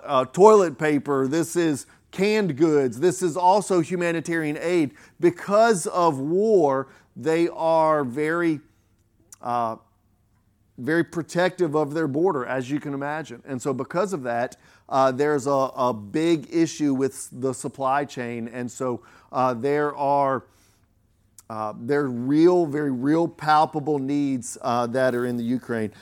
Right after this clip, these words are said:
I wanna share this one story, and then I'll quit talking and, uh, preach God's word. Uh, but as we were coming out of the Ukraine,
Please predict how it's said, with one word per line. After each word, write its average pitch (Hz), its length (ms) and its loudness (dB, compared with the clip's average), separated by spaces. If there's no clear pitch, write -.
I 135 60 -2
wanna 175 200 4
share 185 220 6
this 156 220 0
one 185 240 8
story, 175 560 6
and 143 140 -2
then 156 100 2
I'll 156 120 4
quit 160 240 -2
talking 147 500 -2
and, 131 320 -4
uh, 123 140 -6
preach 143 300 -4
God's 127 260 0
word. 131 360 2
Uh, 131 200 2
but 143 220 0
as 202 340 2
we 226 160 0
were 202 160 4
coming 202 460 -4
out 180 420 2
of 165 300 0
the 147 80 0
Ukraine, 139 540 -4